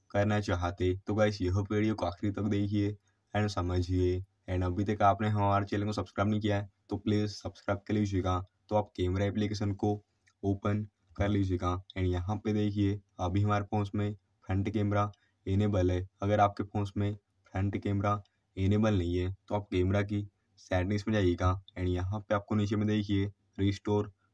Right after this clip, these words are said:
डिफॉल्ट ऑप्शन दिया आता है, तो यहाँ से आप देखिए, कैमरा की सेटिंग्स को रीसेट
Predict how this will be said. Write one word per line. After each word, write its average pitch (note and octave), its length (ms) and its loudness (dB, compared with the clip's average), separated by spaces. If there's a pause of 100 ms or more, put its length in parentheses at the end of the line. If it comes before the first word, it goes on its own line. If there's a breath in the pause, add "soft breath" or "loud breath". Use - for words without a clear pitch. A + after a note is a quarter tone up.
डिफॉल्ट F#2 420 2
ऑप्शन G2 220 0
दिया F2+ 160 2
आता F2+ 220 -2
है, F#2 100 -2
तो - 220 -10
यहाँ F#2 200 0
से G#2 140 -2
आप G2+ 60 0
देखिए, G2+ 480 0 (400)
कैमरा G2 260 2
की G#2 120 -6
सेटिंग्स G2 420 -2
को G#2 220 0 (360)
रीसेट G2 500 -2